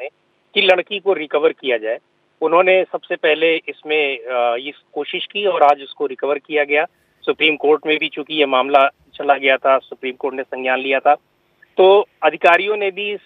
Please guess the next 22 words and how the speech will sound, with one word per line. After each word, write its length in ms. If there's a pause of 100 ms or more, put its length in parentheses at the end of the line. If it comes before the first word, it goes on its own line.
(140)
इस 460
लड़की 520
को 100
recover 320
करने 260
के 100
बाद 240
यही 180
कहा 240
कि 120
फिलहाल 440
जो 120
सबसे 340
महत्वपूर्ण 540
काम 180
था 180 (340)
वो 100
हमने 220
कर 160
लिया 260
है। 180 (440)
और 220